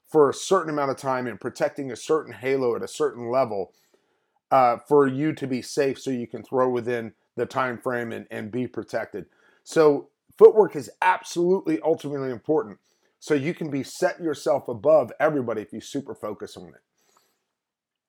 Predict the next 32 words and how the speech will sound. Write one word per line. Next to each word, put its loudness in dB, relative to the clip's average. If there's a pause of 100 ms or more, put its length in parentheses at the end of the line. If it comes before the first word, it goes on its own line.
(120)
Then 4
obviously 0
technique. -8 (640)
Technique 0
we 2
discussed, -2 (520)
um, 6 (260)
I 10
discuss 2
on -4
many 0
of 0
my 0
podcasts 0 (640)
how 4
important 2
technique, -4
and -6
I'm -4
a -4
freak -2
over -4
the -14
biomechanical -4
requirements -4
of -12
throwing -6
like -10
a -14
pro. -2 (480)
And -2
if -6